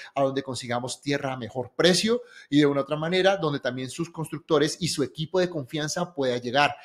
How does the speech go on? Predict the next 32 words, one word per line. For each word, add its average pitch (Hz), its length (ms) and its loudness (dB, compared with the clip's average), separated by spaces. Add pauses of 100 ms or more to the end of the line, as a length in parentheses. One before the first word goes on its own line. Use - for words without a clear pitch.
(140)
Ojo, 147 320 2
no 127 160 -2
aventuren 160 560 -2
eso, 143 260 -4
su - 280 -6
equipo 160 560 -8
de 156 100 -8
confianza 131 640 -8 (240)
en 131 140 -2
inversión 123 480 -4
es - 340 -8
clave. 131 600 2
Yo 147 180 4
digo, 202 380 4 (340)
mira, 170 160 6
yo, 147 180 4
yo 151 160 -2
sé 185 240 4
que, 185 320 6
qué 175 120 2
bueno 180 320 4
es 185 160 0
saber, 170 440 2
qué 160 80 -4
bueno 160 220 -2
es 170 80 -4
pagar 160 340 -4
muchos 156 320 -6
cursos 165 380 -6
y 160 60 -10
todo, 151 300 0
pero 135 280 -2